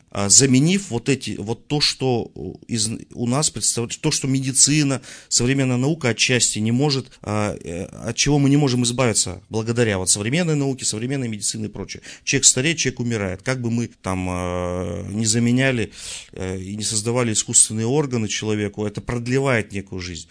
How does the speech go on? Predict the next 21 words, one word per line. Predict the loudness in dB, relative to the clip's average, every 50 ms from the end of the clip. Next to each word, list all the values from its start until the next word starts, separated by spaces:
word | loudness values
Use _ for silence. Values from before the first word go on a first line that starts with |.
| -10 _
но | 2 2
не | 2 4
делает | 4 4 4 4 2 0
его | -2 -2
бессмертным | 0 0 0 0 0 0 -2 -2 -4 -6 -8
абсолютно. | -4 -4 -4 -4 -6 -10 -16 -18 -8 -6
И | -6
вот, | -2 0
между | 0 0 0 2
прочим, | 2 2 2 2 0 -2 -4 -6 -4
э, | -2 0 0 0 0 2
современные | 2 2 2 2 2 2 2 2 2 2 2 2 2 0 -2 -4 -6 -12 -12 -6
трансгуманисты, | -4 -2 -2 -2 -2 -2 0 0 0 0 0 0 0 -2 -2 -4
например, | -6 -4 -4 -4 -4 -4 -4 -10 -16 _
в | -8 -2 0
нашем | 0 2 0 0 -2 -4 -6
такой, | -8 -10 -10 -6 -4 -4 -4 -2 -2
э, | -4 -4 -2 -2 -2 -4 -4 -4 -4 -4 -6 -6 -8 -12
э, | -12 -10 -8 -8 -8 -8 -8 -10 -14 -16 -14
российском | -10 -8 -4 -2 0 4 4 4 4 4 0 -2
формате | -2 -4 -2 0 0 -2 -2 -4 -6 -10 -10